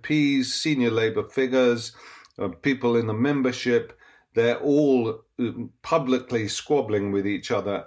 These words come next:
about when Corbyn should go and what happens next, and nobody really knows.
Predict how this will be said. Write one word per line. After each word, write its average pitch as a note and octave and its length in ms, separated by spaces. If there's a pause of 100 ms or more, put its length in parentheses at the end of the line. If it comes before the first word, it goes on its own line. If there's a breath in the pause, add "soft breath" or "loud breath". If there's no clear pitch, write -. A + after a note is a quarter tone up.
about G2 560 (340 loud breath)
when B2 300
Corbyn G#2+ 380
should F#2 260
go A#2+ 420
and G#2 200
what A#2 260
happens G2 480
next, G2 480
and G2+ 140
nobody A2+ 340
really G2+ 340
knows. G2+ 300